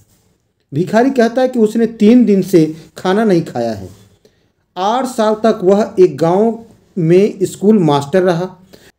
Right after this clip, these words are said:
और एक साजिश का शिकार हुआ, उसे स्कूल से निकाल दिया गया। एक साल से उसके पास कोई रोजगार नहीं है। सर्गेई भिखारी के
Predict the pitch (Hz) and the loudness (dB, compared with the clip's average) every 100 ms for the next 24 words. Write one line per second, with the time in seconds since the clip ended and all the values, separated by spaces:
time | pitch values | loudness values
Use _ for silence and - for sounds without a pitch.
0 | _ _ _ 202 233 - 208 - - 185 | _ _ _ -6 -4 2 0 0 -4 -2
1 | 190 262 - 226 208 208 - - - 160 | 0 -2 0 2 2 0 -8 -14 -6 -2
2 | 170 196 196 214 240 - - _ _ 214 | 2 0 2 0 0 -8 -20 _ _ -4
3 | 185 208 - 180 - 170 170 180 165 156 | 2 0 0 -12 -2 2 2 2 2 2
4 | 135 131 135 139 127 135 135 - _ - | 0 0 2 0 0 -4 -6 -20 _ -20
5 | - 277 277 - - 196 240 247 254 254 | -6 0 0 0 -2 0 0 -2 -2 -2
6 | 269 - 202 - - 233 208 147 - - | -4 -4 -6 -4 0 2 2 0 0 2
7 | 190 170 143 131 156 180 170 170 165 170 | 4 4 0 -2 -2 0 -4 -4 -6 -8
8 | - - - - 226 214 277 226 220 - | -18 -20 -20 -4 -2 0 0 2 0 0
9 | 214 247 254 | -2 0 -4